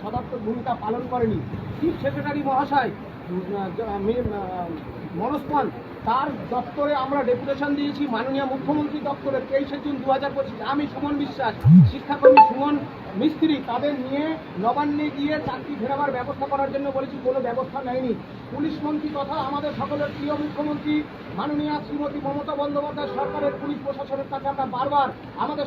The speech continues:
সুরক্ষার দাবি জানিয়েছি, কোনো ব্যবস্থা গ্রহণ করেনি। সংগঠিত দুর্নীতির কারণে চাকরি ফেরতের লড়াই করতে গিয়ে আমাদের জীবন আর সংকটের মুখে। আমরা জীবনের যদি কোনো ক্ষতি হয়, তার জন্য একমাত্র দায়ী থাকবে আমাদের রাজ্যের প্রিয় মুখ্যমন্ত্রী এবং পশ্চিমবঙ্গ সরকার।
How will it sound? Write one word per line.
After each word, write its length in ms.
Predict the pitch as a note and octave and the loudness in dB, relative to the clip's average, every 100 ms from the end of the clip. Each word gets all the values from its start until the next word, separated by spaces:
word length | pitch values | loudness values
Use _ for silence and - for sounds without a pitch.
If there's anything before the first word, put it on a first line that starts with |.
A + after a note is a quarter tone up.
| - | -4
সুরক্ষার 360 | C#4 C4+ C#4 | -4 -2 -4
দাবি 160 | C4 C4+ C#4 | -2 -4 -4
জানিয়েছি, 380 | C#4 C#4 C4 - | -4 -4 -6 -4
কোনো 160 | C4+ | -2
ব্যবস্থা 340 | B3+ B3+ - C4 | 0 -2 0 0
গ্রহণ 220 | B3+ B3+ | 2 2
করেনি। 300 | B3 B3 A3+ D#3 - - - E3+ | 0 -2 -2 -4 -8 -14 -8 -4
সংগঠিত 420 | C#4 D4 C#4+ D4 | -2 0 -2 -2
দুর্নীতির 520 | C4+ D4 C#4+ D4+ D4+ | -2 0 0 0 -2
কারণে 260 | D4 D4 D4 C4+ | -2 -2 -2 -2
চাকরি 280 | C#4 - C#4 | -4 -4 -2
ফেরতের 320 | C#4 C#4+ D4 | -2 0 -2
লড়াই 300 | C#4+ C#4+ D4 - | 0 0 0 -2
করতে 220 | D4 D4+ | -4 -4
গিয়ে 280 | D4 D4+ D4 - - - | -2 0 0 -2 -6 -2
আমাদের 400 | B3+ D4+ D4 - | 0 0 -2 -2
জীবন 220 | D4 C#4+ | 0 0
আর 100 | C#4 - | 0 0
সংকটের 400 | C4+ C4+ C4+ B3+ | 0 2 0 0
মুখে। 200 | B3+ A#3 - - - | 0 -2 -2 -6 -6
আমরা 320 | - C4 D4+ C#4 | -4 -2 0 0
জীবনের 480 | C#4+ D#4 D#4 D4+ | 0 0 0 0
যদি 160 | D4+ D4+ D4 | -2 -4 -4
কোনো 160 | D4 | -4
ক্ষতি 260 | G#3+ B3+ D4 | -2 -2 -2
হয়, 120 | C#4+ | -2
তার 180 | C4+ C4+ | -2 -2
জন্য 200 | C#4+ C#4 | -2 0
একমাত্র 360 | C4 C4+ C4+ C4+ | -2 -2 -2 0
দায়ী 180 | C4 B3+ | 0 0
থাকবে 240 | B3 B3+ | -2 -2
আমাদের 320 | B3 B3+ B3+ | -2 -2 -2
রাজ্যের 280 | B3 A3+ C4+ - | -2 -4 -4 -4
প্রিয় 180 | C#4+ C4+ | 0 0
মুখ্যমন্ত্রী 560 | C4 C4 C4+ C4+ C4+ | 0 -4 -4 -4 -4
এবং 180 | C4 C4 B3+ | -2 -2 -2
পশ্চিমবঙ্গ 460 | B3+ - B3+ B3 A#3 | -4 -4 -6 -4 -6
সরকার। 320 | B3 A#3+ | -4 -2